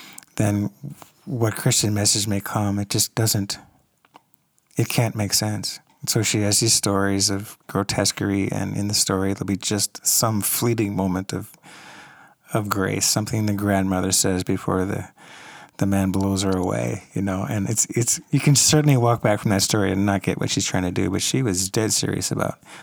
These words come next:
"I have to make evil something, something real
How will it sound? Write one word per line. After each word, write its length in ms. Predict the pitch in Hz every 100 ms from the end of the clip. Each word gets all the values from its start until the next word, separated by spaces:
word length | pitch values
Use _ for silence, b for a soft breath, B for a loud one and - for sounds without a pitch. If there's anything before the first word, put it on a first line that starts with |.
| B -
"I 60 |
have 180 | 107 113
to 80 | 117
make 220 | 104 101
evil 260 | 101 107 110
something, 500 | 107 107 101 98 98 B B B B B B
something 480 | - 123 107 104 95
real 360 | 92 92 95